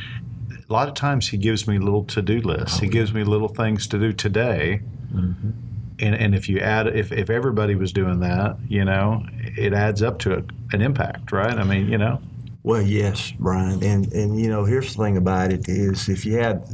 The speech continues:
Speaker 2: a practical one, two, three step, just take what Jesus did. And that is Jesus took a, a few men together, and he, and they began to be the core
Speaker 1: Mm-hmm.
Speaker 2: of his discipleship ministry.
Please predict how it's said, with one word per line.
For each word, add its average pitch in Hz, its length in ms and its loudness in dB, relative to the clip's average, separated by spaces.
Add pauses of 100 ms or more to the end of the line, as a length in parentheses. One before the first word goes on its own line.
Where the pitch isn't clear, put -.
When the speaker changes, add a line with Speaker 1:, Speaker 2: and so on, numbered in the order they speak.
(360)
Speaker 2:
a 95 120 -2
practical 104 580 0
one, 92 280 0
two, 92 160 0
three 90 240 0
step, 87 420 -2 (160)
just 98 380 0
take 95 220 2
what 95 180 0
Jesus 87 440 -2
did. - 300 -4 (840)
And 92 140 2
that 92 160 2
is 90 160 0
Jesus 95 420 0
took 92 380 0
a, 87 120 0 (140)
a 87 80 0
few 92 460 0
men 90 260 2
together, 85 580 -4 (760)
and 90 100 0
he, 92 260 0
and 92 160 2
they 92 140 4
began 92 460 0
to 87 60 -2
be 90 220 0
the 90 180 -2
core 87 540 -2 (220)
Speaker 1:
Mm-hmm. 95 220 0 (240)
Speaker 2:
of 92 140 0
his 85 140 -2
discipleship 87 880 -2
ministry. - 680 -4